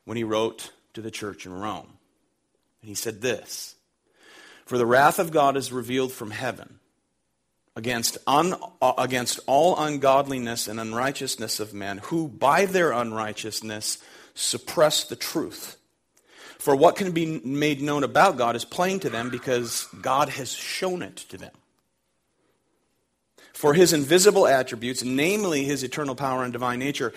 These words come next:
have been clearly perceived ever since the creation of the world in the things that have been made, so they're without excuse.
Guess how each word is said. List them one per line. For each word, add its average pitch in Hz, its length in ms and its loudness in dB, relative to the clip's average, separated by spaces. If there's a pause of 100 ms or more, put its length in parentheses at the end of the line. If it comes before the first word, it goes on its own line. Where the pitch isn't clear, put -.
(160)
have 202 380 0
been 143 200 -2
clearly 110 360 -2
perceived 101 720 -8 (400)
ever 139 220 2
since 202 420 4
the 185 100 -4
creation 120 460 -4
of 139 60 -6
the 156 60 -4
world 165 360 -2 (1200)
in 131 120 -2
the 139 80 2
things 151 360 0
that 151 100 0
have 127 140 0
been 131 160 -2
made, 147 280 0
so 143 300 2
they're 131 180 0
without 120 300 0
excuse. - 560 -14